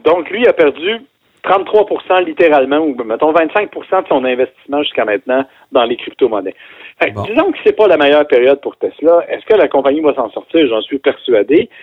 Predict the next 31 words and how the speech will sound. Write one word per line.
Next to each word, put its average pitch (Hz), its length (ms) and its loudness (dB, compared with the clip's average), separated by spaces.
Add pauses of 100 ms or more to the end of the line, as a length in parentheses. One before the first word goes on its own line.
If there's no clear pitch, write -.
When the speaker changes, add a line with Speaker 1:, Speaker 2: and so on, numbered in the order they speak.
(260)
Speaker 1:
Euh, 107 120 2
en 107 160 0
tout - 180 -2
cas, 135 60 6
ils 104 140 0
vont, 104 200 0
ils 110 120 -10
vont 107 160 -4
certainement 123 420 -2
continuer. 127 460 -4
Mais 127 100 0
le 113 120 0
gros 180 160 4
problème, 151 400 2 (100)
c'est 110 80 -10
que 147 240 2 (240)
ils 120 80 -4
ont 113 100 -4
toujours 202 320 2
pas 202 140 2
renouvelé 135 500 0
leur 110 160 2
modèle, 104 500 -2
hein. 147 120 -8 (340)
On 107 100 -4
est 120 140 0
encore 160 300 2
avec 120 160 0
des 107 160 0
vieux 113 180 -2
modèles. 131 500 2